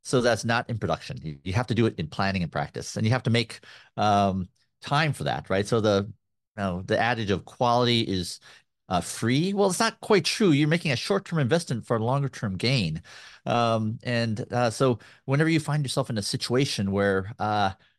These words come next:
you know, you see things going wrong, right? And, uh, you know, uh,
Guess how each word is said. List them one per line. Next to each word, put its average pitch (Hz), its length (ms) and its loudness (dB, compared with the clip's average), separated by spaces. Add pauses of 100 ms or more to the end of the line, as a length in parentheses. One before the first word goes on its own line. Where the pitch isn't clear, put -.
(140)
you 113 80 -12
know, 101 40 0
you 107 160 0
see 139 240 -2
things 120 220 -2
going 110 200 0
wrong, 98 520 2 (100)
right? 104 300 -2 (100)
And, 101 340 -2
uh, 101 240 2 (340)
you 113 80 -4
know, 98 200 -2 (200)
uh, 98 260 0